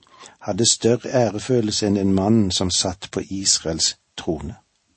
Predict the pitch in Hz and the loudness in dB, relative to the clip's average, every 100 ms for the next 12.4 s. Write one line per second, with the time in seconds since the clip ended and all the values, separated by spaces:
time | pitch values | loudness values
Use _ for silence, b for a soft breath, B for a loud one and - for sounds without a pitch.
0 | _ _ _ _ _ b b b b b | _ _ _ _ _ b b b b b
1 | b b - 98 95 120 117 117 131 120 | b b -4 -2 4 4 4 4 4 4
2 | 110 - 123 107 92 98 117 - 113 98 | 4 2 4 2 2 0 -2 0 2 2
3 | 101 101 98 95 110 107 - 98 104 90 | 2 0 2 4 2 0 -2 0 2 0
4 | 120 - _ _ _ - 113 123 120 104 | -4 -8 _ _ _ -4 2 4 2 -4
5 | 80 76 71 - 92 90 117 127 113 98 | -8 -8 -12 -6 -6 0 4 4 2 -2
6 | 85 82 90 - 92 - - - _ _ | -2 -2 -2 -2 -2 -2 -4 -14 _ _
7 | _ _ _ _ _ _ B B B B | _ _ _ _ _ _ B B B B
8 | B - - 113 - 110 135 131 - 117 | B -12 -2 2 4 4 4 2 2 4
9 | 110 107 117 101 113 - 104 104 92 120 | 4 4 4 4 4 4 4 4 4 4
10 | 131 - 98 82 - 90 95 113 117 - | 2 0 -2 0 0 0 2 2 0 -6
11 | - 101 90 95 98 95 101 - 113 95 | -4 -2 0 0 -2 -2 -2 0 2 2
12 | 123 - - | 2 -2 -4